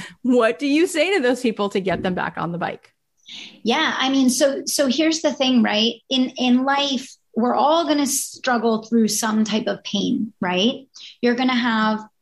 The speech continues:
Speaker 2: only one or the other. And that is, you're going to go through the pain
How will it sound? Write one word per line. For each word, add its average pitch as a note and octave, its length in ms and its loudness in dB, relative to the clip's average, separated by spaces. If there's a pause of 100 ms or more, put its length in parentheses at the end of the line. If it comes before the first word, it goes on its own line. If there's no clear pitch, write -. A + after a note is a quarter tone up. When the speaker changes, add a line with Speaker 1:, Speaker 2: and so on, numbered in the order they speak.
(100)
Speaker 2:
only D4+ 640 2
one B3 320 2
or A#3 100 4
the A3 180 2
other. G3+ 440 -2 (320)
And A#3+ 180 4
that A#3+ 220 2
is, G#3+ 340 -2
you're A3+ 140 2
going B3 280 2
to A#3 40 6
go C4 240 0
through C4 220 -4
the - 80 -4
pain G#3+ 640 -2